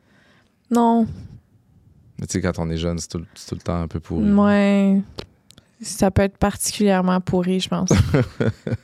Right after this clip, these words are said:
Speaker 1: Tu sais, je me souviens de, de paroles, là. C'était genre, euh,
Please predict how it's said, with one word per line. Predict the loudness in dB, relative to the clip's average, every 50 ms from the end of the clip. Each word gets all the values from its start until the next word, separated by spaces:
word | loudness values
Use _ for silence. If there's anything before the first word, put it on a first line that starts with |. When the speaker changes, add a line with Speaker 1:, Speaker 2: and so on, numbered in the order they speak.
| -4 -6 -4 0 2
Speaker 1:
Tu | 2 4 2 0 -2 2 2 4 4 6 6 6 4 2 0 -4 -6 -6 -8 -8 -8 -8 -10 -10 -10 -8 -8 -8 -8 -8 -6 0
sais, | 2 2 2
je | 4 2
me | 2 2
souviens | 0 0 2 2 2 2
de, | 2 2 0 2
de | 4 4 2
paroles, | 4 2 0 2 2 2 2 4 4 4 2 2
là. | 2 0 0
C'était | -2 -2 -2 0 0
genre, | 2 2 2 2 2 0 0
euh, | -2 -4